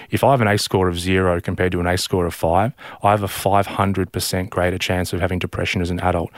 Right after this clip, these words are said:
I have a five hundred percent more chance of being an alcoholic. I have a seven hundred and eighty percent higher risk of being an I V drug user,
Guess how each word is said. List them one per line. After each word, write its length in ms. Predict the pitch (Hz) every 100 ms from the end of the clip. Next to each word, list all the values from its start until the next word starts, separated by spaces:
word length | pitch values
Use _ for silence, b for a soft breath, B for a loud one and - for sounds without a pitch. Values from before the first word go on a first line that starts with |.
| B B -
I 80 |
have 120 | 92 90
a 40 |
five 340 | - 98 92
hundred 260 | - 98 95
percent 440 | - - 90 - - B B -
more 220 | 87 90
chance 400 | - 92 92 -
of 140 | 90
being 180 | 90 90
an 80 | 90
alcoholic. 640 | 90 90 87 95 87 - B B B -
I 120 | 95
have 300 | 98 101 92 -
a 80 | 104
seven 360 | - 101 110
hundred 300 | 95 107 101
and 140 | 92 95
eighty 340 | 98 98 107 101
percent 480 | 104 - 92 98 -
higher 440 | - 92 90 90
risk 280 | 90 98 -
of 100 | 92
being 220 | 92 90
an 80 | 90
I 200 | 90 92
V 180 | 90 85
drug 280 | 90 92
user, 380 | 92 95 107 139